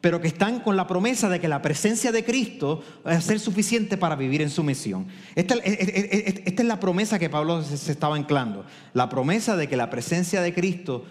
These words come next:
es suficiente para vivir en su misión. La presencia de Cristo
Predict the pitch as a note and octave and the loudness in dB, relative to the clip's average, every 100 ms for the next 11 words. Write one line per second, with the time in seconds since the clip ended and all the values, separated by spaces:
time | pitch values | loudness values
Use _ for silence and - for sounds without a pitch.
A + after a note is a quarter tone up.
0 | - - A#2 D3 C#3 D#3 C#3+ C#3+ C3+ A#2 | -14 -8 -4 -4 -2 -2 -2 -4 -4 -2
1 | A2 G#2+ A#2 A#2+ - G#2+ G#2 - F#2+ A2+ | -2 -2 -2 -2 -2 -2 -2 -6 -10 -12
2 | B2+ C3+ G#2+ A2+ - D3 C#3+ D3+ C#3+ B2 | -8 -4 -4 -4 -2 -2 0 -2 -2 -6
3 | A2 A2 | -6 -12